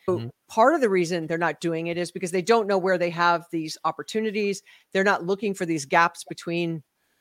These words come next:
Speaker 1: what the C-suite thinks is happening and employees. It is a lot about internal inertia,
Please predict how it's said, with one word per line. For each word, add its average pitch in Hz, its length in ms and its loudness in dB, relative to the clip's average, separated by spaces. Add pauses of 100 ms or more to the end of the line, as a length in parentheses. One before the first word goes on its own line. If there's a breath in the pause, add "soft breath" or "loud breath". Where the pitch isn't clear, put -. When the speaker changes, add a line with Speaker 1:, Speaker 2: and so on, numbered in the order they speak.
(120)
Speaker 1:
what 165 200 -4
the 156 80 -8
C-suite 170 460 -6
thinks 214 220 0
is 185 100 -6
happening 160 380 0
and 151 80 -6
employees. 190 540 0 (300 loud breath)
It 233 140 0
is 240 100 2
a 226 80 2
lot 180 360 8
about 175 260 4
internal 170 500 -4
inertia, 185 720 2